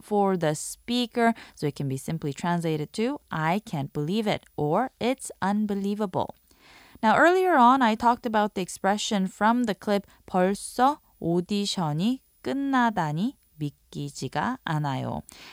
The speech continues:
The order of the two clauses are interchangeable, but I'd say it's more common to put the subject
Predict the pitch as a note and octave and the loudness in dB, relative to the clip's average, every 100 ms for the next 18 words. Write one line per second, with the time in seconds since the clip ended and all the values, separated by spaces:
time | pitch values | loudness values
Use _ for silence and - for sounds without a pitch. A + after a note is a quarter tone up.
0 | - - B3+ C#4+ C4+ G#3+ F#3+ G#3+ - G3 | -8 -2 2 4 4 2 -2 -4 -2 2
1 | G3 F#3+ E3+ E3+ D#3 - A3+ B3 B3+ A3+ | 2 0 0 2 2 2 0 0 -2 -4
2 | - E3+ D#3+ D#3 D3+ C#3 C#4 A3+ E3 D#3+ | -4 -4 -2 -2 -4 -4 -2 -2 -2 -2
3 | - - G#4 F4 - A3+ A3+ - - G3+ | -6 -6 -6 -6 0 2 2 -2 -2 0
4 | G#3 F3+ E3+ E3 F3 - D#3+ - F#3 F3+ | 2 0 -2 -4 -6 -4 -8 -2 -2 -2
5 | - E3 | -6 -6